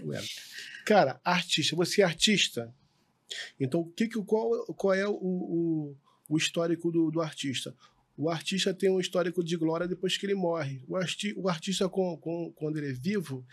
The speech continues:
ele vive tanto pra arte, ele admira tanta arte, que acaba ficando na miséria. Então, nos dias de hoje, o artista, ele tem que ser empreendedor. Se não for as duas coisas, não adianta. Não bate.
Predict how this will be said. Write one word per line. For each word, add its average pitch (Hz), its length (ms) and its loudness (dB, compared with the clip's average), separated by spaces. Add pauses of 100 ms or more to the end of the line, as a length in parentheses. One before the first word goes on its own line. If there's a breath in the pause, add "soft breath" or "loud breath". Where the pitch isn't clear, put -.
(320 loud breath)
ele 151 120 0
vive 170 180 0
tanto 196 240 2
pra 156 240 2
arte, 165 540 0 (200 loud breath)
ele 147 140 2
admira 165 380 0
tanta 175 280 0
arte, 165 440 0
que - 120 -2
acaba 170 380 -2
ficando 180 300 -2
na 180 100 4
miséria. 147 560 -4 (1600 soft breath)
Então, 165 200 2
nos 185 140 4
dias 175 180 2
de 170 160 2
hoje, 156 600 2 (420 loud breath)
o 156 140 0
artista, 180 760 0
ele 160 120 -4
tem 185 120 2
que 180 80 -2
ser 190 120 2
empreendedor. 180 840 2
Se - 200 0
não 196 120 2
for 202 180 0
as 170 60 0
duas 175 200 2
coisas, 175 360 4
não 156 160 -2
adianta. 175 640 -2
Não 160 160 -2
bate. 147 480 -6